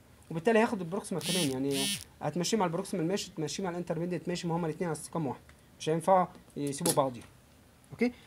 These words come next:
بس ما، ما نركزش يا جماعه في الميتا، آه، في الميتا كاربال بون ون-، آه، ونسيب ال-، ال-، الفالانكس دي، لان الميتا كاربال بون ممكن ال-، ال-، ال-، ال-، ال-، الاندكس يبقى فيه ابدكشن، فيه ادكشن،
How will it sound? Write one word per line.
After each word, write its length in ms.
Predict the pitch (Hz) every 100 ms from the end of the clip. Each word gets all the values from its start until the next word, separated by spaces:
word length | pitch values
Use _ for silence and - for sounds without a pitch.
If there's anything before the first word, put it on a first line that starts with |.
| -
بس 180 | 151 156
ما، 300 | 165 160 156
ما 100 | 160
نركزش 400 | 160 156 220 -
يا 40 | 175
جماعه 220 | 185 196
في 80 | 175
الميتا، 300 | 180 190 -
آه، 360 | - 151 143 139
في 100 | 151
الميتا 720 | 147 170 180 151 139 135 139 127
كاربال 220 | 170 160
بون 280 | 180 226 247 - - - - - - - - - - - - - - - - - - - -
ون-، 260 | 143 139 143
آه، 1120 | 143 139 139 139 139 135 135 135 135 135 135
ونسيب 420 | 135 139 135 196
ال-، 180 | 180 151
ال-، 440 | 143 139 135 131 - - - -
الفالانكس 360 | 180 185 170 170
دي، 180 | 190 - - - -
لان 140 | 151 170
الميتا 240 | 185 185
كاربال 320 | 196 190 185
بون 240 | 170 214 208
ممكن 300 | 214 196 170 - -
ال-، 200 | 151 160
ال-، 200 | 156 156
ال-، 160 | 151 151
ال-، 140 | 147
ال-، 200 | 151 151
الاندكس 420 | 151 151 180 185 165
يبقى 120 | 147
فيه 140 | 180
ابدكشن، 420 | 143 165 160 156
فيه 200 | 123 170
ادكشن، 420 | 143 165 180 185